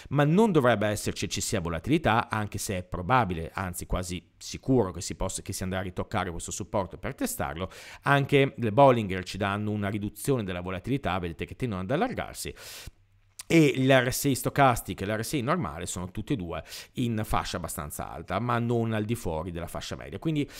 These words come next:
diciamo, per quanto riguarda lo stochastic, quindi diciamo che ci saranno molto probabilmente i movimenti,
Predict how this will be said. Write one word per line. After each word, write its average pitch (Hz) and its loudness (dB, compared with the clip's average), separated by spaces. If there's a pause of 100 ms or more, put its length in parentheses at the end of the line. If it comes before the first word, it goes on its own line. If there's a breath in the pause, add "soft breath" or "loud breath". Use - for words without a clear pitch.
(140 loud breath)
diciamo, 131 4
per 104 -4
quanto 92 -4
riguarda 85 -4
lo 87 -6
stochastic, - -8
quindi 160 2
diciamo 110 0
che 104 -2
ci - -6
saranno 117 0
molto 110 0
probabilmente 104 -2
i 85 -2
movimenti, 90 -4